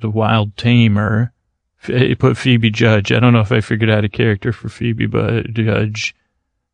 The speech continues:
a hair metal, Chris Angel type, uh, David Blaine type, uh, old school mesmer-, mes-, mes-, mesmerist,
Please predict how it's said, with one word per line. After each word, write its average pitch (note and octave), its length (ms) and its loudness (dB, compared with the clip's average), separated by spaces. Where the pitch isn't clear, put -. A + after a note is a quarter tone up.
a A2 220 0
hair B2 240 2
metal, A#2 320 2
Chris A#2+ 320 -2
Angel A2+ 380 2
type, G#2+ 400 -2
uh, A2 180 -2
David A#2 460 0
Blaine A2 340 4
type, G#2+ 480 -4
uh, A#2 140 -2
old A#2 200 -2
school A#2+ 320 -2
mesmer-, A2+ 560 0
mes-, A2+ 240 -2
mes-, A2 340 0
mesmerist, A2+ 920 0